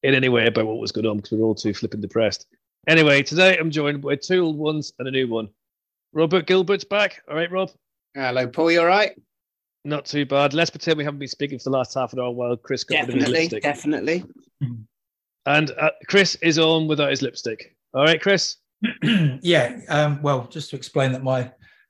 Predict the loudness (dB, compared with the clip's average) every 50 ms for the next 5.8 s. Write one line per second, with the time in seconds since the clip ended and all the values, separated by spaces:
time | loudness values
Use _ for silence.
0 | _ -2 0 0 0 2 0 -4 -2 -2 -4 -4 -2 0 2 2 2 2 0 -2
1 | -2 -2 -6 -8 -6 -6 -4 -4 -6 -8 -10 -6 -2 -2 -2 -2 -4 -8 -8 -4
2 | -4 -4 -4 -4 -6 -8 -8 -6 -4 -4 -4 -4 -6 -8 _ _ -20 -20 -20 -20
3 | _ _ _ _ _ -2 0 2 2 2 2 2 2 4 2 2 2 2 0 0
4 | -2 -4 0 0 0 0 0 -2 -4 -6 -8 -8 -6 -4 -4 -4 -4 -6 -8 -10
5 | -10 -10 -4 0 0 0 0 -2 -4 -8 -8 -6 -8 -10 -12